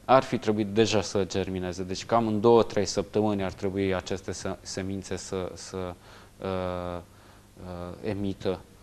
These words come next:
uh, încet, uh, acea plântuță, acele, uh, mici rădăcinuțe. Deci, uh, <clears throat> practic, eu propun să mai aștepte una, două săptămâni. Dacă în următoarele două săptămâni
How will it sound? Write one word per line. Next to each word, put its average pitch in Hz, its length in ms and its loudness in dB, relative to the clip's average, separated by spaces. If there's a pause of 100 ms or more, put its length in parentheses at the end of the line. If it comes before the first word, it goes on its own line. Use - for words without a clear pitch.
(220)
uh, 95 100 -8 (320)
încet, 90 460 -8 (460)
uh, 92 60 -6 (320)
acea 87 480 -6
plântuță, 87 560 -6
acele, 87 580 -8 (340)
uh, 90 160 -6
mici 95 260 -6
rădăcinuțe. 90 840 -6
Deci, 95 320 -4
uh, 98 240 0 (300)
<clears throat> 160 340 8 (920)
practic, 107 540 4 (140)
eu 107 300 6
propun 117 560 4
să 101 320 4
mai 101 200 4
aștepte - 520 0
una, 113 260 4
două 104 280 6
săptămâni. 101 680 0
Dacă 98 280 -2
în 98 100 -2
următoarele 98 560 2
două 101 260 2
săptămâni 98 680 -4